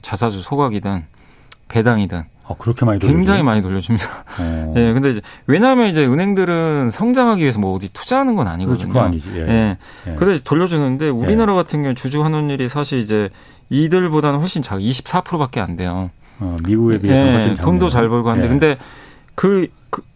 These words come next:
Speaker 1: 그러다 보니까 우리나라 은행이요, 확실히 저평가는 맞아요. 왜냐하면
Speaker 2: 예.
Speaker 1: 미국의 은행들 같은 경우는 지금 이제 피비알이 보통
Speaker 2: 예.
Speaker 1: 자기 자본의 일 점 삼 배입니다.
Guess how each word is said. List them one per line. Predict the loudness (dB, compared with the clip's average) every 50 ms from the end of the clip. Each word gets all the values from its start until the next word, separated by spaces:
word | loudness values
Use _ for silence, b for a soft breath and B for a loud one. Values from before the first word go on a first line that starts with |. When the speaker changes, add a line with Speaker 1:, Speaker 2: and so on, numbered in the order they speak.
| _ -10 -2
Speaker 1:
그러다 | 2 4 4 4 4 4
보니까 | 2 2 0 0 0 2 2
우리나라 | 2 2 2 2 2 2 2 2 2
은행이요, | 2 2 2 2 2 2 0 0 0 0 -2 -2
확실히 | -4 -8 -8 -8 -8 -4 -2 -2 -2
저평가는 | -2 -4 -8 -2 -2 -2 0 0 0 0 0
맞아요. | 0 -2 -2 -4 -4 -4 -4 -2
왜냐하면 | 0 0 2 2 0 0 0 0 0 0 -2
Speaker 2:
예. | -4 -8 B B B B B B B B B B B
Speaker 1:
미국의 | 0 2 2 4 2 2 2 4 4 4
은행들 | 2 2 2 2 2 2 2
같은 | 2 0 0 0 0 0 2
경우는 | 2 2 2 2 2 2 2 2 2 2 2 2 0
지금 | -2 -6 -6 -4 -2 0 0
이제 | 0 0 0 -2 -2 -4 -6 b b b b b b -12
피비알이 | -4 -4 -2 0 2 2 2 2 2 2 2 0 0 -2 -6 -6
보통 | -4 -4 -2 0 0 -2
Speaker 2:
예. | -2
Speaker 1:
자기 | 0 -2 0 0 2 2
자본의 | 2 2 0 2 0 0 2 0 0
일 | 0 -2 -4
점 | -2 -2 -2 -2
삼 | -2 -2 -2 0 0
배입니다. | 2 2 0 -2 -2 -4 -8 -10